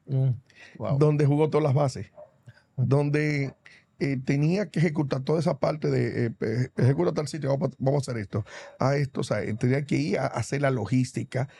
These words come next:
Speaker 1: Sí.
Speaker 2: a reestructurar, organizar las cosas, eh, s-, manejó, eh, toda esa parte de servicio solo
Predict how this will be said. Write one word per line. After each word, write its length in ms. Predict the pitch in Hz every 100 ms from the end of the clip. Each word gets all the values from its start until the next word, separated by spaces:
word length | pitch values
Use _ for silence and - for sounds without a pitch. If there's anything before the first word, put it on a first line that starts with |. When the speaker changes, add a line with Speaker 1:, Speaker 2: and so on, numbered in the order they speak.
| -
Speaker 1:
Sí. 140 | -
Speaker 2:
a 80 | 120
reestructurar, 560 | 131 120 120 113 117 123
organizar 340 | 120 110 117
las 160 | 123 -
cosas, 460 | 113 123 - 120 - - - _ -
eh, 460 | 123 123 117 117 -
s-, 160 | - -
manejó, 1160 | 131 147 139 139 123 139 156 156 147 139 123 - _ _ _ _ -
eh, 160 | 131 127
toda 240 | - 160
esa 220 | 165 180
parte 340 | - 170 160 160
de 120 | 147
servicio 640 | 131 135 135 180 - 123 -
solo 560 | - - 160 117 131